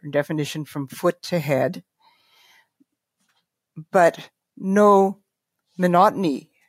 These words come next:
So when you're out in nature, if it's hot,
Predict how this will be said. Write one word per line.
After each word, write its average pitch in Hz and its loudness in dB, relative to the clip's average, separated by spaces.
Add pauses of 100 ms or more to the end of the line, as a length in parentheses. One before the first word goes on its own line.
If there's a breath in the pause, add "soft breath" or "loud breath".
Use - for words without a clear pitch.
(180)
So - -6
when 196 -2
you're 202 4
out 202 4
in 185 -4
nature, 170 0 (200)
if 170 -4
it's 220 0
hot, 175 2